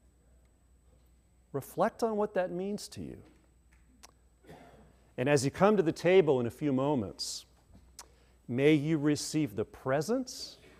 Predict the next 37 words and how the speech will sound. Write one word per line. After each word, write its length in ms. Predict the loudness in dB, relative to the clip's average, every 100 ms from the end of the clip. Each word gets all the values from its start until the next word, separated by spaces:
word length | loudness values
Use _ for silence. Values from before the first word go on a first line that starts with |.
| -20 -12
and 160 | -8 -6
the 80 | -8
peace 800 | -10 -2 0 0 -2 -6 -8 -12 _ _ _ _ -10
and 160 | -6
the 100 | -6
power 800 | -8 -10 -4 0 0 0 -2 -6 -14 -8
that 220 | -8 -4
God 240 | -4 0
offers 500 | -2 -2 -4 -4 -4
you 160 | -6 -4
in 120 | -4
Jesus 380 | -4 -6 -6 -10
Christ. 600 | -6 2 4 4 -2 -16 -20 0
For 180 | 6 8
no 120 | 8
matter 320 | 8 10 10
how 260 | 12 12 12
dark 440 | 12 12 12 6
things 320 | 6 6 4
get 260 | 6 8 8
in 100 | 6
your 160 | 6
life, 380 | 8 10 8 6
and 60 | 4
no 120 | 4
matter 260 | 4 6 6
how 200 | 4 4
dark 400 | 8 10 10 6
it 160 | 4
got 240 | 6 6 6
in 60 |
the 80 | 4
last 380 | 4 2 -2 -2
days 280 | 0 0 -2
of 100 | -2
Jesus' 460 | 0 0 -2 -6
life, 280 | -6 -6